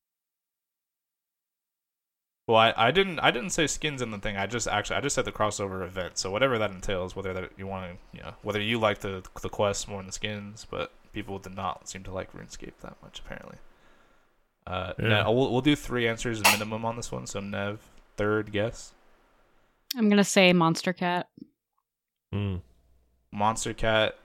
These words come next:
Speaker 1: Same, same category as Nickelodeon. Got a vote, but did not make the cut, unfortunately.
Speaker 2: Damn.
Speaker 1: Depp Nation.
Speaker 2: Okay. Depp Nation.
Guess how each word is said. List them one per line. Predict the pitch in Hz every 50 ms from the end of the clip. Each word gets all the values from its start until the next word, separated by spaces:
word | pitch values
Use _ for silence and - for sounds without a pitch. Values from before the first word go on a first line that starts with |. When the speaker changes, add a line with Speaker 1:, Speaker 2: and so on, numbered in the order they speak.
| _ _ _ - - - _ _ _ _ _ _ _ _ _ _ _ _ _
Speaker 1:
Same, | - - 151 151 156 147 139 123 -
same | - 151 147 143
category | - 139 131 131 127 135 131 131 127
as | -
Nickelodeon. | 127 120 - 120 120 120 117 123 120 120 -
Got | - 120 120 123
a | 113
vote, | 107 110 107 113 110 - - - - - - - _ _ _
but | 98 95 87 -
did | 101 98
not | 98 98 98 90 - - - - - - - - -
make | 98 92 95 - -
the | - 104
cut, | - - - 92 85 - - - - - - - - - -
unfortunately. | 107 - - - 92 90 - - - - 87 107 131 160 160
Speaker 2:
Damn. | 160 120 76 76 73 69 - - - _ _ _ _ _ _ _ _ _ _ _ _ _ _ _ _ _ _ _ _ _ _ _ _ _ _ _ _ -
Speaker 1:
Depp | - 98 104 - - - - - -
Nation. | 98 92 90 90 - - - 90 92 92 110 123 127
Speaker 2:
Okay. | - - 107 98 98 95 - - - - _ _ - _ _ _ _ _ _ _ _ -
Depp | 107 107 107 -
Nation. | 110 104 104 101 - - - 101 104 101 98